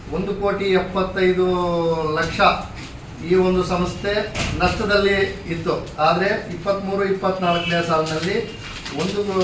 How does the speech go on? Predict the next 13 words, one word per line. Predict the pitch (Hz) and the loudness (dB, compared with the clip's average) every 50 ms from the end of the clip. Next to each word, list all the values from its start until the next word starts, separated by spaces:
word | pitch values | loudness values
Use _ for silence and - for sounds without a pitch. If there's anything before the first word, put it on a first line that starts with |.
| 180 175 175 165 175 | 2 2 0 0 -2
ಒಂದು | 185 220 - - 202 | -2 -2 -4 -2 -2
ಕೋಟಿ | 202 202 196 202 | 0 0 0 2
ಎಂಬತ್ತೈದು | 196 185 185 185 185 196 196 190 - 190 185 185 185 175 185 185 185 180 180 180 180 - - - - - - | 2 2 4 4 4 4 2 2 2 4 4 4 6 4 4 2 2 2 0 0 -2 -4 -8 -12 -12 -6 0
ಐದು | 156 180 185 185 180 | 2 4 6 6 6
ಲಕ್ಷ | 180 175 - - 185 180 180 180 - - - - - - 143 143 | 4 4 2 2 2 4 4 4 4 2 -2 -10 -12 -8 -2 2
ಲಾಭದಾಯಕವಾಗಿ | 151 165 175 196 196 202 196 190 185 185 180 180 180 185 180 185 185 180 175 170 170 170 185 190 - - - - - - - - - - - - 170 | 6 8 8 8 8 6 6 6 4 6 6 6 4 4 2 0 2 2 2 2 2 0 -2 -2 -2 -4 -6 -8 -10 -12 -8 -6 -6 -6 -6 0 4
ಈ | 175 | 4
ಒಂದು | 185 185 185 185 180 180 180 180 175 170 165 165 | 6 6 6 4 4 4 6 6 6 4 4 2
ಸಂಸ್ಥೆಯನ್ನು | 175 175 180 170 - - 190 185 175 175 180 190 196 208 - - - 160 | 0 0 0 -2 -2 0 2 2 2 2 0 0 -2 -4 -4 -6 -8 -8
ನಮ್ಮ | 160 160 165 170 | -6 -2 -2 0
ಎಲ್ಲ | 170 165 165 165 170 185 | 0 0 0 0 2 2
ಒಂದು | 190 190 185 185 180 180 185 190 190 196 196 - - - - - - - - | 2 2 2 2 2 0 0 -2 -2 -4 -6 -8 -12 -14 -12 -12 -10 -8 -6
ಸರ್ವ | 165 160 175 185 185 | -2 0 2 4 4